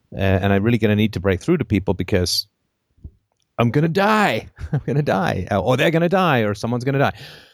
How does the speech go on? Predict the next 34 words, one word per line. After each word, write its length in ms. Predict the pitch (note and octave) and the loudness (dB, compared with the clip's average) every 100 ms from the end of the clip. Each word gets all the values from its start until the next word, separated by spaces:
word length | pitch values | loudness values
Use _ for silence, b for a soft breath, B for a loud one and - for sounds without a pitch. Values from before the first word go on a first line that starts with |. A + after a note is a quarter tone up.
| B B B _ _ _ _ - | B B B _ _ _ _ -4
And 180 | B2+ B2+ | 0 0
that 180 | C3+ C#3+ | 0 0
can 120 | B2+ | 0
happen. 340 | G#2 G2+ B2 | 0 -2 -4
Uh, 120 | E3 - | -4 -4
or 680 | - F2 - F3 D#3+ D#3+ | -4 -6 -2 0 2 2
it 140 | D3+ D3 | 0 0
can 100 | D3 | 0
also 220 | C3+ C3 | 2 2
happen 300 | A#2+ A#2+ A#2+ | 2 2 2
where 80 | A2+ | 2
you 80 | A2 | 2
say, 220 | B2 G#2+ | 2 2
"Well, 300 | A2+ A#2 A#2 | 2 0 0
you 80 | A#2+ | 0
know, 80 | A2 | 2
I've 100 | G2+ | 2
been 140 | G#2+ | 0
trying 240 | G#2 B2 B2 | 0 0 0
this 120 | A2 | -2
for 80 | B2+ | 0
years. 280 | C#3+ A#2+ | 0 0
Nothing's 260 | B2 A2+ A2 | 0 -2 -2
happening. 460 | B2+ B2 A2 G#2 F#2+ | 0 0 0 -2 0
I'm 140 | G#2+ | 0
moving 240 | G#2 F#2+ F#2+ | 2 0 0
on 200 | G2+ F2+ - | -2 -4 -12
because 360 | G2 F2+ F2 | -4 -2 -2
I'm 160 | F2+ F#2 | 0 0
not 200 | F2+ E2+ | 0 -2
gonna 160 | F#2 F2 | -2 0
waste 240 | F2 - | 0 0
more 100 | F2 | -4
time 320 | - F2 E2+ | -2 -4 -4